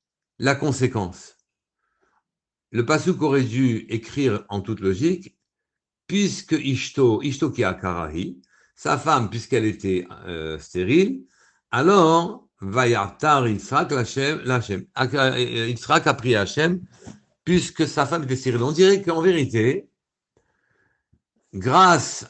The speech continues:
à la stérilité de, euh, de Rivka, finalement,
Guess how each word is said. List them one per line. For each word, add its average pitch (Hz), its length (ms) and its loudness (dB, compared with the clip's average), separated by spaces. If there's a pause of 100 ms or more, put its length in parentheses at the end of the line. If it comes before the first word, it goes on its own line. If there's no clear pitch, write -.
à 113 520 4
la 110 300 0
stérilité 131 640 2
de, 87 480 -2 (1500)
euh, 92 300 -6 (260)
de 95 360 0
Rivka, 151 680 2 (1300)
finalement, 143 1000 2